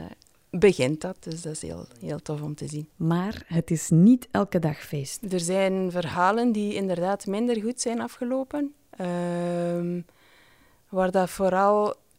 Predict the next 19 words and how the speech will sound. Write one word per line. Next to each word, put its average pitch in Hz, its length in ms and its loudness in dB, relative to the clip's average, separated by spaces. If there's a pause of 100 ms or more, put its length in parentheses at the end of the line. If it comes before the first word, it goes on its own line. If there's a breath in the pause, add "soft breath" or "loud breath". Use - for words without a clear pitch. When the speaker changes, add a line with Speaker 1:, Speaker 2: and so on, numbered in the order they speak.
(540)
Speaker 1:
het - 260 -8
financieel 202 520 0
beheer 196 560 -2
van 185 260 -2
de 185 100 -4
franchisenemer 190 760 -2
in 170 160 0
kwestie 180 500 -4
dan 247 340 -2 (180)
een 196 140 -4
hele 214 180 -2
moeilijke 240 420 0
was. 269 200 -2 (640 soft breath)
Eh, 180 460 -2
in 180 100 0
het 175 140 0
algemeen 208 420 0
proberen 196 480 -2
wij, 175 300 2